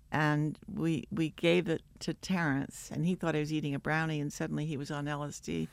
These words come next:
and he was in, in ecstasy. And in that state, he hired a helicopter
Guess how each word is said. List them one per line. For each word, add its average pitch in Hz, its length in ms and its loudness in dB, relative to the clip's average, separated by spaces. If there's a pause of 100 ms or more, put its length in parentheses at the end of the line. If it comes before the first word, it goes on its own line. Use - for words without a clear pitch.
(540)
and 165 120 4
he 185 120 6
was 160 260 -2 (300)
in, - 180 0 (160)
in - 320 0
ecstasy. 160 760 -2 (540)
And 160 420 2 (220)
in 185 160 4
that 190 220 2
state, 175 420 2
he 185 220 0
hired 180 400 4
a 170 60 4
helicopter 156 840 0